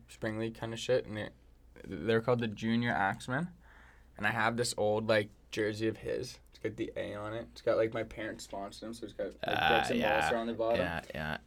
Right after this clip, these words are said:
Speaker 2: yeah,
Speaker 1: And I can
Speaker 2: yeah.
Speaker 1: wear it like an actual shirt. It's kinda sick.
Speaker 2: Yeah,
Speaker 1: But,
Speaker 2: yeah.
Speaker 1: like, that's the, really the only one from before when I was a kid that
Speaker 2: Yeah,
Speaker 1: I would
Speaker 2: yeah,
Speaker 1: wear.
Speaker 2: yeah, yeah,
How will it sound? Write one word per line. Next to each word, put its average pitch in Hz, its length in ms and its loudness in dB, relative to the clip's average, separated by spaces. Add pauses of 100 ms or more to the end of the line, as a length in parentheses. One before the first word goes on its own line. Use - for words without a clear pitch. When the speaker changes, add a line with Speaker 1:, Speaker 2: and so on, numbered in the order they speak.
Speaker 2:
yeah, - 140 -8
Speaker 1:
And 135 100 4
I 139 80 4
can 156 140 -2
Speaker 2:
yeah. 147 60 2
Speaker 1:
wear 139 100 12
it 147 80 12
like 147 160 8
an 131 100 4
actual 117 400 0
shirt. 117 300 0
It's - 120 -6
kinda 127 240 -2
sick. 127 380 2
Speaker 2:
Yeah, 98 240 0 (140)
Speaker 1:
But, 120 100 6
Speaker 2:
yeah. 113 40 8
Speaker 1:
like, 117 240 8
that's 123 260 4
the, 127 100 2
really 117 260 4
the 110 140 2
only 110 240 0
one 107 220 -4
from 110 200 -8
before 107 340 -2
when 101 100 -2
I 101 100 -4
was 101 100 -6
a 104 60 -6
kid 104 380 -4
that 107 140 -2
Speaker 2:
Yeah, 101 220 -2
Speaker 1:
I 98 40 -4
would 98 100 -4
Speaker 2:
yeah, 87 60 -2
Speaker 1:
wear. 101 200 -6 (200)
Speaker 2:
yeah, 82 220 -2 (300)
yeah, - 240 -8